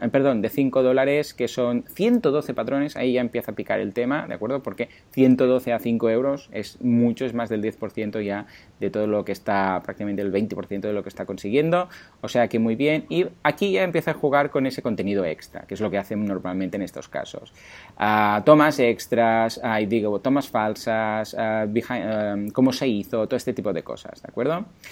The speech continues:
Y luego hay una de diez dólares, que son ciento treinta, que ahí está muy bien,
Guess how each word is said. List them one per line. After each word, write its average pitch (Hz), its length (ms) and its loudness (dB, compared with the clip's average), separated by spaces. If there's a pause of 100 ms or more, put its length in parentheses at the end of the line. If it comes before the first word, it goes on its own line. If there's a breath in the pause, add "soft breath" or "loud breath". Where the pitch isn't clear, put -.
(220 loud breath)
Y 165 80 2
luego 233 260 4
hay 226 200 2
una 202 280 0
de 170 340 2
diez 170 340 6
dólares, 185 500 0
que 131 160 -2
son 165 280 -2
ciento 220 480 0
treinta, 123 540 0
que 95 140 -8
ahí 104 100 -2
está 135 200 -6
muy 117 180 0
bien, 117 400 2